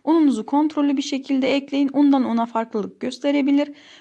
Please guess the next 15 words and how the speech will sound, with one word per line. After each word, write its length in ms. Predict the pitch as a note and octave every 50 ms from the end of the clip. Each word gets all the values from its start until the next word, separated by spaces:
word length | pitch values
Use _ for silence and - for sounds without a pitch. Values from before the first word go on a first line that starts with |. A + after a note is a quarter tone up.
| - _
Unumu 240 | - D4 E4 F4 F4
ekledikten 560 | D#4+ E4+ - - F4 C#4+ C4 B3 A#3+ A3 G#3+
sonra 260 | G#3 - A#3 B3 B3 C4
bir 140 | D#4+ D#4
paket 360 | - A#3 G#3+ - G#3+ G3+ - F#3+
vanilya, 420 | G#3+ C4 D4+ D#4 D4 D4+ C#4+ C#4
bir 120 | C#4+ C#4
paket 360 | C#4 B3+ A#3+ A#3+ A3+ G#3+ - -
de 100 | G3+ -
kabartma 500 | - D4 C#4 C#4 C4 C4 - G#3+ G3+ G3
tozu 200 | G3+ G3 G3+ - -
ekleyip 380 | D4+ D4+ D4+ B3+ C4+ C#4+ C#4+
çırpmaya 420 | - D#4 C#4+ D4 - G#3 G#3+ B3 C4+
devam 360 | C4+ A#3+ A3+ G#3 G3+ G3 G3
ettim. 360 | G3+ - _ - D4+ - -